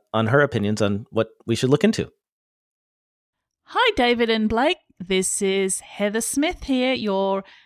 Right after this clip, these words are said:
Speaker 2: favourite Australian roving reporter for the Cloud Accounting Podcast here. So as you've mentioned on previous episodes of,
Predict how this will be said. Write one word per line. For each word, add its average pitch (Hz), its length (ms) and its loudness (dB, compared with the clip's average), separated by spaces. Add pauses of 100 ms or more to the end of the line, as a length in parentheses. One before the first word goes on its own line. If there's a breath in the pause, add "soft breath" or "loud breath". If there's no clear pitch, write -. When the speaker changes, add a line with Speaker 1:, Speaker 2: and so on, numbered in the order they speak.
Speaker 2:
favourite 208 520 -2 (120)
Australian 202 840 -4
roving 277 480 2
reporter 233 580 -4
for 220 300 -6
the 208 120 -6
Cloud 214 380 -10
Accounting 208 480 -4
Podcast 302 640 0
here. 139 240 -4 (580 loud breath)
So - 160 -6
as 339 400 0
you've 277 240 0
mentioned 196 480 0
on 165 120 -4
previous 202 460 -2
episodes 160 720 -6 (400)
of, 208 380 4